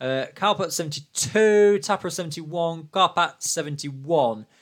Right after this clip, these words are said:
So, again, there's only two points separating, what, third and sixth? In fact, there's only three points separating third and seventh when you take into account the Pelicans. Uh, Elmer's in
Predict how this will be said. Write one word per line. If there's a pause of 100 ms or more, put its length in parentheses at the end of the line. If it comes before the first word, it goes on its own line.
(180)
So,
again,
there's
only
two
points
separating,
what, (140)
third
and
sixth?
In
fact,
there's
only
three
points
separating
third
and
seventh
when
you
take
into
account (340)
the (120)
Pelicans. (240)
Uh,
Elmer's
in